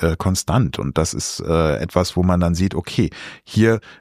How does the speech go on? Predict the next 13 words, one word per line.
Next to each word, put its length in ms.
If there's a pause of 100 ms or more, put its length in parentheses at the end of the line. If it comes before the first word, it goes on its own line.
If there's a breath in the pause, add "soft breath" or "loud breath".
(140)
gibt's 300
zwar 400
auch 320
eine 220
Chance 400
und 140
hier 80
gibt's 220
sicherlich 400
auch 140
wissenschaftliche 600
Erkenntnis, 480
aber 340